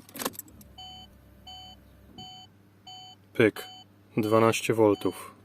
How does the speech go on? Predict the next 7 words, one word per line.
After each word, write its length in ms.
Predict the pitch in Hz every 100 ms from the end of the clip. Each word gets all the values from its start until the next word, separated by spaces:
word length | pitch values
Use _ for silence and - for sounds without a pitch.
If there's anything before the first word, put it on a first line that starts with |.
| _ - - - -
Wyciągam 440 | 113 120 113 110
klucz 420 | 107 135 - - - - - - - - - - - -
i 100 | 120
co? 320 | - 120 143 - - - - -
I 40 | 120
dalej 240 | 113 139
dwanaście? 520 | 147 151 151 - 170